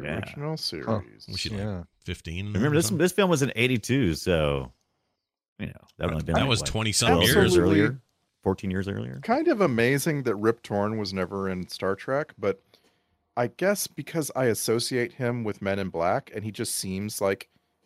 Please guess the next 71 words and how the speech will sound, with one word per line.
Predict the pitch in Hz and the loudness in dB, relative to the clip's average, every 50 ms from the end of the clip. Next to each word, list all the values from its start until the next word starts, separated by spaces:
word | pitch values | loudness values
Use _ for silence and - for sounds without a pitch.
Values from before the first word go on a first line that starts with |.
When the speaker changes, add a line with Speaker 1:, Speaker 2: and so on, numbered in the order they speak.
| _ - | _ -4
Speaker 2:
he's | 160 156 | -2 2
Speaker 1:
He | 175 | 4
Speaker 2:
got | 123 107 - | 4 6 6
Speaker 1:
owns | 123 120 113 - | 6 4 4 4
Speaker 2:
something | - 98 92 87 | 4 6 6 6
Speaker 1:
Men | |
Speaker 2:
to | 80 | 6
Speaker 1:
in | - | 6
Speaker 2:
do | - | 6
Speaker 3:
He's | - - | 6 6
Speaker 1:
Black. | - 180 | 6 6
Speaker 2:
with | 214 | 6
Speaker 3:
already | 240 220 202 139 123 | 6 8 6 6 8
got | 131 | 8
Speaker 2:
aliens. | 175 190 208 190 - | 8 8 8 6 6
Speaker 3:
the, | 151 131 123 120 117 - _ | 8 8 10 8 8 4 _
he's | - 147 139 180 | -6 -2 2 4
already | 190 202 170 | 4 4 4
got | 151 147 | 4 2
the | - 143 | 4 4
Romulan | 117 113 120 139 151 151 135 123 107 | 4 6 6 8 8 6 6 4 4
eyebrows. | 113 160 196 180 - 104 - - - - 110 117 123 123 135 | 4 4 2 2 0 -4 -6 -8 -12 -8 -6 -4 -4 -4 -4
Speaker 4:
Mm-hmm. | 143 151 220 | -4 -4 -2
Speaker 2:
Yeah. | 247 262 240 190 | 0 2 2 4
Speaker 1:
Hey, | - 220 220 | 4 4 6
that's | 190 226 233 254 233 247 | 6 8 8 8 6 4
exactly | 254 226 226 262 269 269 240 247 | 2 2 4 6 6 6 6 6
what | 247 233 | 6 6
I | 226 | 6
thought | 220 - 247 247 247 | 6 4 6 6 6
when | 226 | 6
I | 208 190 | 4 4
saw | - 220 220 226 208 | 6 6 8 8 8
him. | 180 | 8
I | 170 | 6
was | 160 151 | 6 4
like, | 180 175 | 4 4
"What? | 214 262 285 285 277 226 175 - _ _ | 6 6 6 6 6 4 0 -6 _ _
Is | 135 135 - | -10 -10 -8
he | - 214 | -8 -10
a | 202 | -12
Romulan?" | - 151 160 180 185 180 185 185 180 180 _ _ _ _ _ _ _ _ _ _ _ _ _ _ _ _ _ _ | -12 -12 -10 -10 -8 -8 -8 -10 -10 -12 _ _ _ _ _ _ _ _ _ _ _ _ _ _ _ _ _ _
Then | 92 92 | -6 -4
he | 95 - | -2 -2
Speaker 4:
If | |
Speaker 1:
got, | - 143 | 0 0
Speaker 4:
we're | 151 | 0
Speaker 1:
then | 156 170 151 | 4 4 6
he | 131 | 6
Speaker 4:
gonna | |
Speaker 1:
got | 104 - | 6 6
the | 147 | 6
Speaker 4:
pick, | 143 104 | 6 6
Speaker 1:
profile, | 101 90 - 87 85 80 | 4 2 2 2 2 2
and | 80 80 | 2 0
I'm | 78 | -2
like, | 80 80 78 73 - - _ _ | -2 -2 -2 -4 -6 -10 _ _
Speaker 4:
if | - | -8
we're | - 156 | -6 -2
Speaker 1:
"No, | |
Speaker 4:
picking | - 180 175 131 135 135 | 0 2 2 4 4 4
Speaker 1:
he's | 135 | 4
Klingon." | - | 4
Speaker 4:
favorite, | 147 143 139 135 131 117 101 - - 117 | 4 6 6 6 6 4 4 2 -2 -4
if | 117 117 | -4 -2
we're | 120 113 131 147 139 | -2 -2 0 0 0
picking | 139 131 113 92 | 0 -2 -4 0
favorite | - 120 113 113 104 | 0 2 2 2 0
Rip | 95 101 - - | -2 -4 -4 -6
Torn | - 107 104 95 | -6 -6 -4 -4
stuff, | - - - 95 92 87 - - | -4 -2 -2 0 0 -2 -2 -6